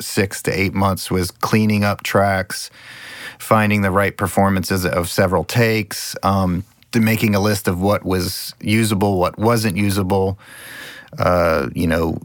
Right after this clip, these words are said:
song lists that, you know, there's a list of songs and we're missing a tape that doesn't have that song on it. So what are we gonna do type of a thing. And then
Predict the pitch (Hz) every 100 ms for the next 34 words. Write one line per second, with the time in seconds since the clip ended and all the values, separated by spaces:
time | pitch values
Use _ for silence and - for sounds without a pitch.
0 | _ _ - - 104 104 104 101 101 98
1 | - - - 92 - 92 92 90 90 -
2 | - - _ - 95 87 92 95 - 95
3 | 113 104 107 98 92 92 95 92 98 85
4 | 101 92 87 80 98 85 87 95 98 90
5 | 73 101 92 98 117 113 - 87 95 90
6 | 90 95 90 101 101 95 95 85 82 -
7 | 92 90 - - _ _ - - 110 120
8 | 123 120